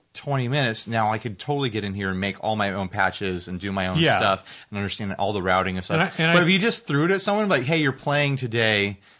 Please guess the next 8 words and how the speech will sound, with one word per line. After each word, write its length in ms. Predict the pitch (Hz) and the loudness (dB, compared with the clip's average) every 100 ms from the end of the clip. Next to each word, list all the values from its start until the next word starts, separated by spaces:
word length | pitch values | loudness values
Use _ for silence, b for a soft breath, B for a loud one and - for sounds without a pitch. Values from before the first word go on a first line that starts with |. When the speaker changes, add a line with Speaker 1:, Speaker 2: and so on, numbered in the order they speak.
| B | B
Speaker 1:
you're 120 | 117 113 | -2 0
using 460 | 123 117 110 101 | 2 2 0 0
this," 380 | 117 120 95 - | 2 2 2 0
like, 200 | 113 - | -2 -2
it 200 | - 117 | -4 -2
would 180 | 123 101 | -2 0
be 380 | 107 104 87 - _ _ _ - | 0 0 -2 -10 _ _ _ -6
perplexing. 880 | 117 - - 110 95 - - 64 | -4 -4 -6 -2 -2 -2 -8 -8